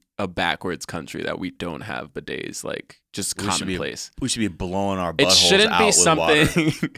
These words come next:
Speaker 1: <laughs> that, like, only a rich person gets, but when they install a Japanese toilet.
Speaker 2: Yeah, yeah,
Speaker 1: Like,
Speaker 2: yeah.
Speaker 1: it, it's weird that we haven't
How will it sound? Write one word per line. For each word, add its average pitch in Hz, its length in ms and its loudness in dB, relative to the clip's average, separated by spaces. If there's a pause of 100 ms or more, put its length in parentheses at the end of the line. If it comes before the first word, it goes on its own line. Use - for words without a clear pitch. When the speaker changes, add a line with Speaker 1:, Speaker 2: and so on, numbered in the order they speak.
(120)
Speaker 1:
<laughs> - 160 -20
that, 123 280 4
like, 113 280 4
only 117 260 4
a 110 80 4
rich 104 320 -2
person 98 380 0
gets, 90 480 -6 (120)
but 87 280 -2
when 95 120 -6
they 90 120 -4
install 87 560 -4
a 87 60 -6
Japanese 71 500 -10
toilet. 62 360 -6
Speaker 2:
Yeah, 127 140 0
yeah, 120 60 2
Speaker 1:
Like, 110 180 0
Speaker 2:
yeah. 120 80 -4
Speaker 1:
it, 92 240 -4 (240)
it's 110 240 -2
weird 104 600 0
that 90 340 -2 (340)
we 98 120 -2
haven't 101 560 -4